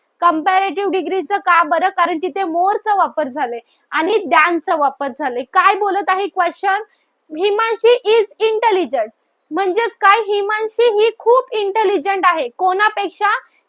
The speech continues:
तर तिचा जो क्लासमेट्स आहे, क्लासमेट्स पेक्षा ती, ती काय आहे? तर इंटेलिजंट आहे, ठीक आहे, असं बोललं जात आहे. तर मग इथे काय येणार?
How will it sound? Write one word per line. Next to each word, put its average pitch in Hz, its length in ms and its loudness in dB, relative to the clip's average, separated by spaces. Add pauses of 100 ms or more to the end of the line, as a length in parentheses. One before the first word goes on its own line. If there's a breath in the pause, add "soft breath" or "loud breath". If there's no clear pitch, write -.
(140)
तर 415 220 6
तिचा 403 400 0
जो 403 160 0
क्लासमेट्स 370 840 0
आहे, 311 240 0
क्लासमेट्स 339 800 -2
पेक्षा 359 340 -4
ती, 370 300 -4
ती 226 220 -6 (180)
काय 339 260 2
आहे? 349 220 -2
तर 466 240 -4
इंटेलिजंट 349 720 0
आहे, 285 140 0 (120)
ठीक 339 180 -4
आहे, 453 100 0 (480 soft breath)
असं 480 240 4
बोललं 320 280 4
जात 285 260 4
आहे. 330 200 2
तर 415 160 0
मग 415 120 -2
इथे 427 240 -4
काय 392 220 2
येणार? 226 220 -6